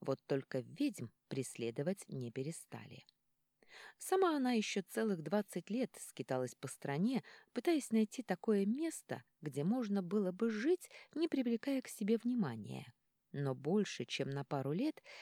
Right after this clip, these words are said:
ей нигде не удавалось задержаться. Люди начинали подозревать в ней не просто знахарку, а именно ведьму, и через какое-то время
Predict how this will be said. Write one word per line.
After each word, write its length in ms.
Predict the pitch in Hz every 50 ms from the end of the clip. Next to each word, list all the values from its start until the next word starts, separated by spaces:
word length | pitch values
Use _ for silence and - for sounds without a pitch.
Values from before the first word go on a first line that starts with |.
| - - -
ей 260 | 196 202 262 349 311
нигде 440 | 202 151 135 - 139 117 127 180 220
не 120 | 214 160
удавалось 640 | 120 117 - 117 110 113 123 123 127 127 - - -
задержаться. 840 | - 131 139 131 135 131 - - 113 120 - - _ - - - - - - _ _ _ _ _ _ _ _ _ _ _ _ _ _ _ -
Люди 460 | 131 123 123 135 180 220 202 170 160
начинали 540 | 139 139 131 - - 135 139 151 180 175 160
подозревать 720 | - - - - - 139 123 131 120 127 123 170 208 - -
в 140 | 151 135 135
ней 160 | 147 139 135
не 160 | 131 135 131
просто 480 | - - 180 254 359 - - - 151 139
знахарку, 760 | 120 - 147 143 131 120 - - 120 - - - - 101 - - - - - - - - _
а 120 | - 190 - -
именно 480 | 285 294 285 285 285 277 269 269 269 269
ведьму, 640 | 247 254 285 285 202 135 - - - 123 120 - - _ _ _ _ _ _ _ _ _ _
и 140 | - 143
через 320 | - - 147 139 143 - -
какое-то 520 | - 139 - - 135 131 135 - - 127
время 400 | 113 135 151 233 320 302 208 -